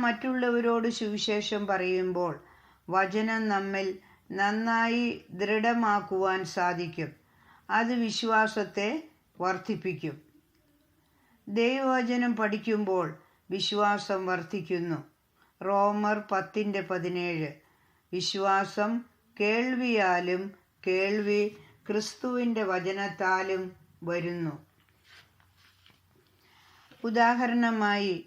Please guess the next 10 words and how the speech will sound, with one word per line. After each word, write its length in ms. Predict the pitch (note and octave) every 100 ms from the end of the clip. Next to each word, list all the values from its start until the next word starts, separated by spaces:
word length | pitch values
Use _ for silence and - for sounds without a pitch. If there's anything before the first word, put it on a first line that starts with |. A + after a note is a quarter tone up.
| _ _ -
ബെരോവയിൽ 840 | F#3+ G#3 G#3+ A#3+ B3 A#3+ A#3+ A#3+ A#3
ഉള്ള 440 | F#3 G#3+ G#3 G3+ G3
വിശ്വാസികളെ, 1040 | G3+ - G#3 G#3 G#3 G#3+ G#3+ G3 F#3+ F3 D3+ - _ - _ -
വിശ്വാസികൾ 760 | G#3+ G#3 A3 A3 A3 A3+ A3 G#3+ G#3
എങ്ങനെയുള്ളവരായിരുന്നു? 1400 | - G3 A3+ A#3 A#3 A3 G#3+ G3+ G3 F#3+ F#3+ F#3+ F#3+ F#3+ F3+ F3+ - - - -
അവർ 400 | G3 G#3+ A3 A3+ A#3 -
വചനം 640 | F3+ F#3+ F#3 G3+ G#3 A3+ A#3+ A#3+ - _ -
പൂർണ്ണ 580 | A3+ B3 C#4+ C#4+ C#4+ C#4
ജാഗ്രതയോടെ 1160 | A#3+ A3+ A3 A3 G#3+ G#3+ A3 G#3+ G#3+ A3 A3+ B3+ B3 G#3
കൈക്കൊണ്ടതല്ലാതെ 1400 | G#3 A3 A#3 A3 G#3+ G3+ F#3 F3+ E3+ E3+ D#3+ D#3 F3